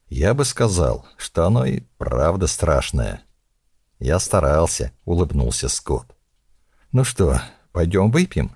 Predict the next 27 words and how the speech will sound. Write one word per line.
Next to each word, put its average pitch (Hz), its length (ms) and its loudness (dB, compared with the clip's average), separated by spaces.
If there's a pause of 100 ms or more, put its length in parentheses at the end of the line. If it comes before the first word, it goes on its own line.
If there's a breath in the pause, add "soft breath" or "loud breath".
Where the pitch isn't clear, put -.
(120)
предложил 95 520 0
Фрэнк. - 520 -4 (300)
"Да, 98 360 0 (180)
пошли", — 78 540 -2
кивнул 67 400 -2
Скотт, - 480 -4 (120)
и 160 100 0
они 160 280 2
направились 76 800 0 (140)
к 67 100 -14
дому. 57 500 -4 (760)
Вскоре 175 460 0
друзья 139 640 2 (180)
сидели 202 500 0
на 208 120 6
веранде 147 640 4
с 131 100 -4
банками 90 540 2
пива 80 480 0
в 76 140 0
руках. 62 760 -4 (460)
В - 60 -8
синем 156 420 4
небе 131 240 4
ярко 78 380 2
светило 92 480 0
солнце 143 760 2